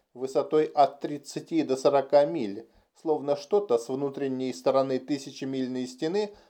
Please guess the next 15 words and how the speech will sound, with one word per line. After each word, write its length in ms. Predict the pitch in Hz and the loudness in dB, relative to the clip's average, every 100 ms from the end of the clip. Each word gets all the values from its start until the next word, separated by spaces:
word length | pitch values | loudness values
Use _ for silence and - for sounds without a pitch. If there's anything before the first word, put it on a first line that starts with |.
| _ | _
отражало 680 | 226 214 202 - 175 170 156 | 0 2 2 8 8 8 6
солнечный 760 | - 135 127 127 127 135 131 | 6 4 4 0 -6 -4 -4
свет. 560 | 131 135 104 - - _ _ _ _ _ - | -4 -4 -4 -4 -12 _ _ _ _ _ -8
Затем 400 | 185 190 240 220 | -8 -4 -4 2
появилась 580 | 208 202 220 226 - | 2 2 0 0 -4
более 400 | 151 143 147 143 | -4 2 4 4
холодная 680 | 139 143 143 135 131 135 139 | 6 6 6 4 2 4 4
линия 420 | 160 202 190 180 180 _ _ 220 | 4 0 0 -2 -4 _ _ -18
вдоль 340 | 196 208 160 | 2 4 4
нижнего 480 | 160 143 151 147 - | 2 0 2 2 2
её 300 | 123 123 127 | 2 4 4
края, 480 | 127 110 101 107 - _ _ | 4 0 0 -2 -8 _ _
перемещаясь 840 | 185 170 156 - - 139 135 135 - | -8 -8 -8 -8 2 4 4 0 -10
слева 340 | 139 120 117 | 0 2 4
направо. 560 | 139 - - 104 117 | 2 2 0 -4 -8